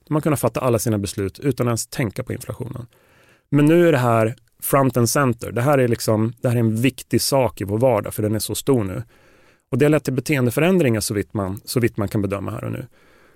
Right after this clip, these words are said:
Och då, då behöver ju Riksbanken verkligen nu se till att man inte bara höjer en kort period och sen så får man några första tecken på att inflationen vänder för att det nu lättar med alla de här utbudsstörningarna vi nämnde. Och så tror man att faran är över. Utan man måste hålla i det här lite längre.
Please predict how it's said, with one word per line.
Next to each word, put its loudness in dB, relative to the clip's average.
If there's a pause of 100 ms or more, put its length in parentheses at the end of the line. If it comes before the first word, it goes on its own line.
(580)
Och 4
då, 6 (120)
då 2
behöver 4
ju 6
Riksbanken 2
verkligen 4
nu 2 (380)
se -4
till 0
att 0
man 2
inte 2
bara 4
höjer 4
en 2
kort -2
period 4
och -2
sen 2
så 0
får 2
man 4
några 2
första -2
tecken -2
på -2
att -2
inflationen -2
vänder 2
för -2
att -2
det -4
nu 0
lättar 0
med 0
alla -4
de -6
här -2
utbudsstörningarna -2
vi -8
nämnde. -8 (200)
Och -8
så -2
tror 2
man 0
att -6
faran 2
är 4
över. 0 (380)
Utan 2
man 4
måste 4
hålla 4
i 4
det 4
här 0
lite -2
längre. 2